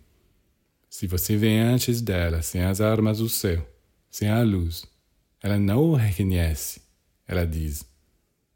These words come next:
"Você não é meu domador." E ela se lança sobre você para devorá-lo. O domador,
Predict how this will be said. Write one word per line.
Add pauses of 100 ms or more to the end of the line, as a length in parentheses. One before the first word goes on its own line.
(320)
"Você
não
é
meu
domador." (800)
E
ela
se
lança
sobre
você
para
devorá-lo. (960)
O
domador,